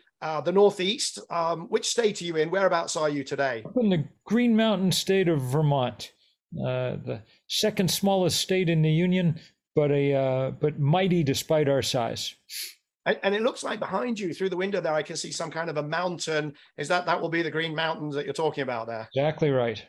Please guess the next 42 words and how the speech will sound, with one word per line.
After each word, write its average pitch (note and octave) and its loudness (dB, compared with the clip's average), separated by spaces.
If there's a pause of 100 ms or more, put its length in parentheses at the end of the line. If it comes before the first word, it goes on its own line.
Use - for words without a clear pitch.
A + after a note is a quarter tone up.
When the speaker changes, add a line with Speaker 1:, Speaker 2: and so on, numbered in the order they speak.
(280)
Speaker 2:
These C3 -2
Speaker 1:
What's B2+ 2
Speaker 2:
are, B2+ 2
uh, A2+ -2 (360)
and D3 2
at D3 -2
this G3+ 2
time E3+ 2
of E3+ 2
year, E3+ 4
they're D3 4
at D3 0
their, C#3 2
lu-, B2+ -2 (180)
you C#3 0
know, B2 0
lushest C3+ 0
peak. - -2 (380)
Uh, B2 0
it's, - -10
they're, C#3 0
all C#3+ 2
the, B2+ 0 (100)
it'll D3 0
be D#3 2
another, D#3 2 (520)
another F#3 4
ten F#3+ 2
or E3+ 4
fifteen F#3 2
days, F3+ 4
and C#3 2
the B2 0
trees F#3+ 2
will D3+ 2
start F3+ 2
to - -10
turn, F#3 4
and, A#2 0 (140)
you C3+ 0
know, B2+ 0 (480)
uh, C#3 0